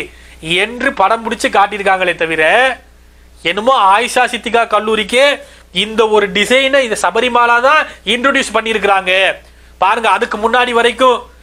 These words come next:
இப்படி ஒரு விஷயமே இஸ்லாமியர்களுக்கு தெரியாது. அந்த பள்ளிக்கூடத்துல அப்படி ஒரு மெத்தடே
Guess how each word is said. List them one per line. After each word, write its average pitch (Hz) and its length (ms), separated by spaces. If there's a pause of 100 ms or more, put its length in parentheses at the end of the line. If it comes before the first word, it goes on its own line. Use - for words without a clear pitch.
(200)
இப்படி 208 260
ஒரு 208 140
விஷயமே 240 500
இஸ்லாமியர்களுக்கு 233 640
தெரியாது. 214 460 (480)
அந்த 214 140
பள்ளிக்கூடத்துல 247 560
அப்படி 233 180
ஒரு 196 120
மெத்தடே 233 360